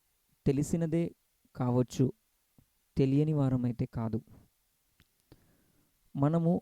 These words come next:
ఈ లోకమునకు వచ్చినప్పుడు ఏమీ తేలేదని, ఏమీ తీసుకొని పోలేమని మనందరికీ తెలుసు. కానీ మన పోరాటం దేని కొరకు? పౌలు గారు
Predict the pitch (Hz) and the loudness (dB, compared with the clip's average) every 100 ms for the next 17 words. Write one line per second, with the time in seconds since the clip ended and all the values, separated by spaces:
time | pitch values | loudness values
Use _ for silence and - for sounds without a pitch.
0 | - 143 139 143 160 190 190 185 165 143 | -4 0 6 8 6 2 -2 -2 0 0
1 | - - 156 127 143 156 165 - _ _ | 0 0 -2 2 6 6 4 -4 _ _
2 | _ - 131 147 165 151 131 131 143 135 | _ -2 2 2 0 -2 0 2 4 4
3 | 131 123 131 _ _ _ _ _ _ _ | 2 0 -8 _ _ _ _ _ _ _
4 | 135 143 156 165 _ - 165 - - 185 | 0 2 2 -2 _ 0 0 0 2 2
5 | 170 147 139 131 127 123 127 _ _ _ | 4 6 8 6 2 0 -4 _ _ _
6 | _ _ - 120 117 120 123 123 123 117 | _ _ -4 -2 0 2 2 0 0 -2
7 | 113 123 - - _ _ _ _ _ _ | -2 -6 -8 -14 _ _ _ _ _ _
8 | _ - - _ _ _ _ _ _ 180 | _ -20 -20 _ _ _ _ _ _ 2
9 | 170 175 196 - _ _ - - _ _ | 2 2 -2 -6 _ _ -20 -20 _ _
10 | _ _ _ _ _ _ _ - 147 156 | _ _ _ _ _ _ _ -2 0 2
11 | 147 175 - 151 170 170 143 175 170 131 | 2 0 6 8 8 6 0 -2 2 4
12 | 127 127 123 - 113 - - - - - | 4 4 2 2 -2 -4 -16 -20 -20 -20
13 | _ _ _ _ _ _ _ - _ _ | _ _ _ _ _ _ _ -20 _ _
14 | - 139 151 202 202 180 165 208 - | 0 6 8 8 6 6 6 4 0